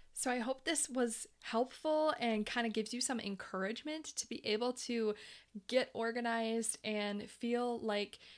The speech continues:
you have a little bit more breathing room,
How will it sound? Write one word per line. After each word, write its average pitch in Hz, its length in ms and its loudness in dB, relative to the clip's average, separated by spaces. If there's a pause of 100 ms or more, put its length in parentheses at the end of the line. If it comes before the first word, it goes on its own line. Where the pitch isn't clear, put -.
(100)
you 214 140 0
have 214 240 2
a 214 60 0
little 202 280 0
bit 214 220 0
more 190 520 -2 (160)
breathing 233 640 -2
room, 294 380 0